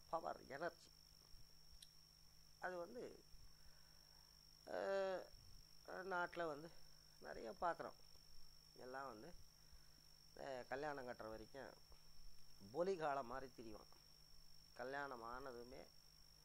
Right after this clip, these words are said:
ஒரு அடக்கம் வந்துடும். ஒண்ணு ரெண்டு குட்டி போட்டாச்சுன்னா ஃபினிஷ், அப்படியே கூல் ஆயிடுவாரு. ஏன்னா, அவனுக்குள்ள இருக்கிற அந்த படைப்பு சக்தி தீர்ந்து போயிடுச்சு.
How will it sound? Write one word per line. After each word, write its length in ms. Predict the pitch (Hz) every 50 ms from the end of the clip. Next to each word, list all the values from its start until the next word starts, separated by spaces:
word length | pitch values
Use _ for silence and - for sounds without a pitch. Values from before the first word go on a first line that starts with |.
| - - -
ஒரு 200 | - - 143 135
அடக்கம் 520 | 127 113 117 127 170 165 - - 151 131
வந்துடும். 340 | 113 98 95 98 92 87 - - - - - - - - - - - - - - - - - - - - - - - - - - - -
ஒண்ணு 260 | - 131 151 165 180 165
ரெண்டு 500 | 151 151 147 143 151 156 143 131 120 -
குட்டி 240 | - 143 - - 160
போட்டாச்சுன்னா 640 | 127 - 139 147 147 - 143 120 107 - 117 131 147 -
ஃபினிஷ், 420 | 135 117 120 107 - - - - - - - - - - - - - - - - - - - - - - - - - - - - - - - - - - - - - - - - - - - - -
அப்படியே 760 | - - 156 151 147 143 143 143 143 143 143 143 143 143 143 -
கூல் 160 | - 160 147 131
ஆயிடுவாரு. 460 | 113 101 95 98 92 82 80 78 82 - - - - - - - - - - - - -
ஏன்னா, 220 | - 87 123 127
அவனுக்குள்ள 560 | 214 180 117 104 120 147 - - 139 156 185 214
இருக்கிற 360 | 202 202 - - 190 190 185
அந்த 300 | 180 170 156 147 143 135 -
படைப்பு 380 | 127 131 151 170 - - 170
சக்தி 380 | - - 147 - - - 202 190 -
தீர்ந்து 280 | 233 220 202 156 123
போயிடுச்சு. 280 | 92 85 - - -